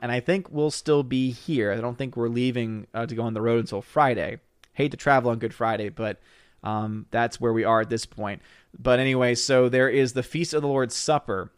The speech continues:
on Holy Thursday, so I'll be going to that, um, probably at my local church. And then Good Friday,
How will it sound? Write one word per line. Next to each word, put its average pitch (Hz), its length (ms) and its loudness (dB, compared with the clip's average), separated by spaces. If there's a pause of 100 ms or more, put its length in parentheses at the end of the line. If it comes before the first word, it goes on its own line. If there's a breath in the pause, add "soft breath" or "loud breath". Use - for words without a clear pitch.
on 120 140 -4
Holy 123 180 2
Thursday, 147 560 -2
so 120 240 0
I'll 113 160 0
be 110 140 -2
going 123 340 -2
to 110 120 -4
that, 127 500 -4 (420 soft breath)
um, 107 220 -4
probably 120 400 0
at 117 160 -2
my 113 160 -2
local 113 400 -2
church. - 560 -6 (960)
And 117 140 -2
then 113 240 0
Good 107 180 -4
Friday, 175 560 4